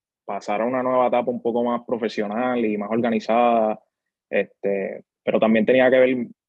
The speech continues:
mucho con, con el, lo, lo fácil que se hacía encontrar el nombre en las redes, en Spotify. Este,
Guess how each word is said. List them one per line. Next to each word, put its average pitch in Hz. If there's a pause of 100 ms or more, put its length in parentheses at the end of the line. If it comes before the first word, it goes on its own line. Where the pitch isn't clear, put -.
(260)
mucho 127
con, 110 (500)
con 110
el, -
lo, 135
lo 135
fácil -
que 131
se 127
hacía 120
encontrar 120
el 120
nombre 120
en 117
las 107
redes, 117
en 107
Spotify. 110
Este, 104